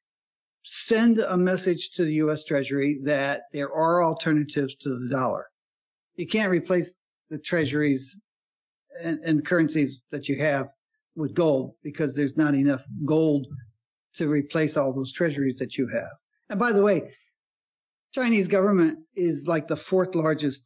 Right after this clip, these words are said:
government holder of U S treasuries after the Dutch, the British, and somebody else. And the bulk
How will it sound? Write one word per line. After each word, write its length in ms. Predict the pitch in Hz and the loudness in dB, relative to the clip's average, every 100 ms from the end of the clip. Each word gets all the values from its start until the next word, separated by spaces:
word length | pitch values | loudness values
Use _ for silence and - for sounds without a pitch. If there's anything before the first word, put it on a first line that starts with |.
| - | -8
government 480 | 160 165 143 147 139 - _ - | 0 4 6 6 2 -4 _ -4
holder 380 | 165 151 147 139 | 0 2 2 0
of 180 | 147 127 | 0 2
U 140 | 135 | 2
S 100 | 123 | 0
treasuries 560 | - 131 120 110 - - _ _ - | -2 -2 -2 -6 -8 -20 _ _ -6
after 500 | 151 - 170 131 - _ _ _ _ _ | -6 0 2 0 -2 _ _ _ _ _
the 240 | 170 135 117 - _ - | -6 -6 -6 -16 _ -6
Dutch, 680 | 156 156 - - - - - _ _ - | 0 0 0 -4 -4 -6 -14 _ _ -16
the 80 | 110 | -6
British, 840 | 131 147 151 147 131 - - - - | 0 2 4 2 2 -4 -8 -10 -6
and 320 | 135 131 120 - | 0 2 2 -4
somebody 520 | - 156 139 123 123 | -8 0 0 2 2
else. 440 | 123 92 90 80 - _ _ - | 0 -2 -4 -8 -12 _ _ -8
And 440 | 202 202 180 - - _ _ | -2 2 2 0 -4 _ _
the 100 | 180 | -8
bulk 340 | 147 208 277 | 0 4 4